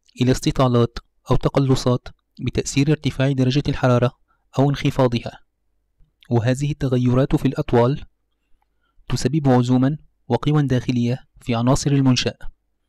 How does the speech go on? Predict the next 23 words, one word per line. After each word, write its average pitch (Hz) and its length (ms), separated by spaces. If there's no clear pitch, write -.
وقد 120 200
جرت 120 280
العادة 131 400
على 120 260
إهمال 127 260
تأثير - 340
الأحمال 139 400
الناتجة 123 540
عن 151 140
الحرارة 135 560
أو 131 100
الانكماش 135 680
في - 140
المنشآت 123 520
المنفذة 139 540
بالخرسانات 135 720
المسلحة، 135 720
وذلك 127 440
عند 135 280
تأمين 123 420
فواصل 131 440
تمدد 139 440
أصولية. 135 580